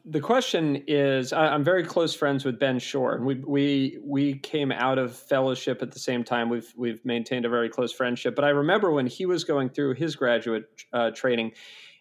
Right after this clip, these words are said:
and I remember, you know, just the natural component of,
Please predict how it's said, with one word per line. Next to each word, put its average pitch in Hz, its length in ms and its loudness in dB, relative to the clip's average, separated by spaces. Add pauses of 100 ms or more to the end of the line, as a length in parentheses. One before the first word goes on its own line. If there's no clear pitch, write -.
and 160 120 2
I 175 40 6
remember, 180 720 2 (140)
you 170 160 0
know, 147 100 4
just 165 260 -4
the 147 100 2
natural 143 920 2
component 143 720 -2
of, 127 260 -2